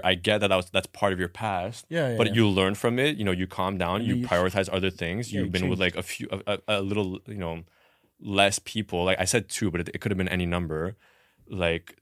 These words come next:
Speaker 1: like that to me. So, like, there's, I don't have an exact number, and the circumstances aren't even my fucking business. Like, they're, like, it's, it's the girl's
Speaker 2: It's you
Speaker 1: business,
Speaker 2: back then,
Speaker 1: you know?
Speaker 2: so
Speaker 1: So,
Speaker 2: anyways.
Speaker 1: but I'm just saying, if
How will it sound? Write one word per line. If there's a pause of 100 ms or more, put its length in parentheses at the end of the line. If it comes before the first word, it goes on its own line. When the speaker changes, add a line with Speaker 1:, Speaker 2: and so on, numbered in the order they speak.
Speaker 1:
like
that
to
me.
So,
like,
there's,
I
don't
have
an
exact
number,
and
the
circumstances
aren't
even
my
fucking
business.
Like,
they're, (100)
like,
it's,
it's (140)
the
girl's
Speaker 2:
It's
you
Speaker 1:
business,
Speaker 2:
back
then,
Speaker 1:
you
know?
Speaker 2:
so
Speaker 1:
So,
Speaker 2:
anyways. (180)
Speaker 1:
but
I'm
just
saying,
if